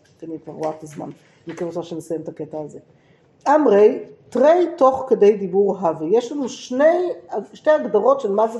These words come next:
תוך כדי דיבור. אחד, כדי שעילת תלמיד לרב, ואחד, כדי שעילת הרב לתלמיד. וברור שצריך להיות איזה פער ביניהם,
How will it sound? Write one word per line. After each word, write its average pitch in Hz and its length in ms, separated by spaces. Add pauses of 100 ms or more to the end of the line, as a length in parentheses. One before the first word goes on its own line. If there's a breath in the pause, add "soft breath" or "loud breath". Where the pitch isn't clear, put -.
תוך - 240
כדי 185 280
דיבור. 170 360 (760 soft breath)
אחד, 254 440 (340)
כדי 226 360
שעילת 196 480
תלמיד 170 320
לרב, 156 400 (600 loud breath)
ואחד, 190 340 (140)
כדי 269 260
שעילת 247 420
הרב 202 260
לתלמיד. 175 520 (2000)
וברור 226 280
שצריך 277 240
להיות 226 140
איזה 214 220
פער 285 260
ביניהם, 147 340